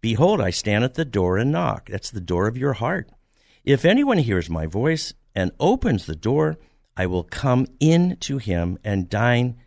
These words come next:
with him and him with me. To him who, who overcomes," now this is the very ver-, next verse, "I will grant to sit with me on my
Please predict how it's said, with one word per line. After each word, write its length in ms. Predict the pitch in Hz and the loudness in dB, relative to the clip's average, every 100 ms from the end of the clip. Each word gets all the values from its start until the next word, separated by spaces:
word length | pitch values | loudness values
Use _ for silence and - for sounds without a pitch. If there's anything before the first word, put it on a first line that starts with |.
| _ _ _ | _ _ _
with 280 | 104 147 185 | -2 0 0
him 320 | 101 82 85 - | -4 -4 -4 -4
and 180 | 156 165 | -4 -4
him 400 | - 87 85 85 _ _ _ _ - | -2 -2 -2 -6 _ _ _ _ -6
with 220 | 95 87 | -4 -2
me. 260 | 82 78 - _ _ _ _ _ _ _ _ _ _ - | -4 -6 -10 _ _ _ _ _ _ _ _ _ _ -6
To 180 | - 127 | 0 0
him 460 | 135 175 196 190 - | 2 2 2 0 -4
who, 340 | 127 127 120 - - | 0 0 0 -6 -4
who 220 | - 110 | 0 4
overcomes," 800 | 101 127 202 - 151 98 104 - - | 4 2 -2 -2 0 0 -2 -6 -8
now 120 | 92 | -6
this 140 | - | -6
is 80 | 120 | -8
the 80 | 107 | -4
very 200 | 101 147 | -2 -2
ver-, 220 | 151 160 | -4 -4
next 260 | 139 156 - | -4 -6 -4
verse, 380 | 156 95 - - _ _ _ _ _ _ _ _ _ _ | -6 -6 -10 -20 _ _ _ _ _ _ _ _ _ _
"I 200 | 110 117 | -2 0
will 220 | 120 113 107 | 2 0 0
grant 460 | 117 131 185 226 - _ _ _ _ _ _ - | 0 0 0 -4 -10 _ _ _ _ _ _ -6
to 140 | 135 | -4
sit 420 | - - 226 - | -2 -2 -4 -2
with 220 | 151 147 | -2 -2
me 220 | 139 147 - | 0 0 0
on 280 | 131 143 147 | 0 2 2
my 520 | 139 135 135 135 | 2 2 0 -4